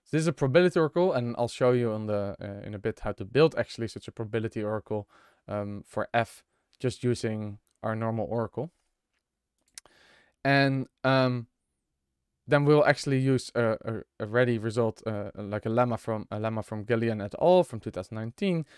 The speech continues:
that shows us how we can convert this into a phase oracle for f. So, which, um, gives us an oracle which, when applied, um, to x, um, gives us e to the I f of x in the phase, or just the inner product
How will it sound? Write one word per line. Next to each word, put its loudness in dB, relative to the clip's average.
that -8
shows 4
us -8
how 4
we 0
can -8
convert -4
this -6
into -4
a -2
phase 2
oracle -2
for -10
f. -16
So, 0
which, -6
um, -2
gives -2
us -8
an -2
oracle 2
which, -2
when -2
applied, 2
um, -4
to -2
x, -4
um, -2
gives -2
us -6
e 0
to -2
the 2
I 4
f -2
of -10
x 0
in -8
the -8
phase, -6
or -4
just -8
the -8
inner -10
product -10